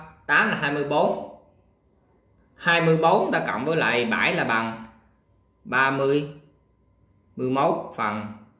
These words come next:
phần tám. Rồi cái mẫu bên này là sáu, mẫu bên này là tám. À, thì chúng ta sẽ quy đồng. Đó. Chúng ta sẽ quy đồng cho hai mươi, à, mười bốn.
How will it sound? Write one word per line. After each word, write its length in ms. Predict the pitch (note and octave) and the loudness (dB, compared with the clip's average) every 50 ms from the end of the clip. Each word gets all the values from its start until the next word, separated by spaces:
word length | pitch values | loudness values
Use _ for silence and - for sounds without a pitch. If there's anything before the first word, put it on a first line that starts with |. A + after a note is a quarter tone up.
| _ _ _ | _ _ _
phần 160 | G#2+ G2 F#2+ G2 | -16 -14 -6 -2
tám. 260 | A2 A#2 B2+ - - - - - - _ _ _ _ _ _ _ _ _ _ _ _ _ _ _ _ _ _ _ _ _ _ _ _ _ - - - - _ _ _ _ _ - | 0 0 0 0 -2 -8 -14 -18 -20 _ _ _ _ _ _ _ _ _ _ _ _ _ _ _ _ _ _ _ _ _ _ _ _ _ -20 -20 -20 -20 _ _ _ _ _ 0
Rồi 220 | D#3+ D#3+ D#3 D3 D3+ E3 | 2 2 2 2 0 -2
cái 100 | F#3 F#3 | 0 0
mẫu 220 | F3+ D3 E3+ A3 | 2 2 4 4
bên 140 | A3 G3+ F#3 | 4 4 4
này 120 | F3+ E3+ | 4 2
là 120 | D#3+ D3 C#3+ | 2 2 0
sáu, 340 | - - D#3+ D#3+ G3 A#3+ | 0 2 4 4 4 4
mẫu 180 | A3+ D#3 C#3+ F#3 | 4 2 2 2
bên 140 | G3 F3+ E3+ | 2 2 2
này 80 | D#3+ | 2
là 100 | D3+ C#3 | 2 0
tám. 560 | B2+ - C#3 C#3 E3 G3 B3+ - - - - - - _ _ _ _ _ _ _ - | 2 4 6 6 6 4 4 0 -8 -12 -16 -20 -20 _ _ _ _ _ _ _ -14
À, 300 | A2 A#2 B2 B2 - - - - - - - - _ _ _ _ | -10 -6 -6 -6 -6 -6 -10 -16 -20 -20 -20 -20 _ _ _ _
thì 120 | D#3+ E3 E3 | 0 2 2
chúng 140 | A3 A3 A3 | 2 4 4
ta 100 | G#3+ G3+ | 4 4
sẽ 380 | A3 - C3+ B2+ D3 F3+ F3+ - | 4 2 2 2 2 0 0 0
quy 100 | F#3+ F#3+ | 2 4
đồng. 380 | F3 D#3 C3+ - G#2+ - - - - - _ _ _ _ | 4 4 4 2 0 -6 -12 -16 -18 -20 _ _ _ _
Đó. 200 | A#2+ C3+ C3+ A#2+ - - - - - - _ _ - | -4 -2 -2 -2 -2 -6 -14 -20 -20 -20 _ _ 0
Chúng 80 | G3 | 4
ta 100 | G#3 G3 | 4 4
sẽ 200 | - E3 D#3+ D#3+ E3 | 6 4 2 2 2
quy 140 | F#3 F3+ | 0 4
đồng 220 | E3 D#3 D3 D3 C#3+ | 4 4 4 4 4
cho 100 | E3 E3 | 2 2
hai 340 | E3 E3 F3+ E3+ E3+ E3 E3 | 2 4 2 2 2 2 0
mươi, 520 | E3 E3 D#3+ D#3+ E3+ F3+ F3+ E3+ E3+ - - - _ _ - | 0 2 2 2 2 0 -2 -4 -8 -12 -16 -20 _ _ -14
à, 440 | A2+ A2+ A#2 A#2+ A#2 A2+ A2 A2+ - - - - - | -10 -8 -6 -4 -4 -4 -6 -8 -10 -14 -18 -14 -6
mười 140 | C3 C#3+ C#3+ | -4 -2 0
bốn. 500 | C#3+ C#3+ D#3+ F#3+ - - - - - | 2 2 2 0 -2 -4 -8 -12 -16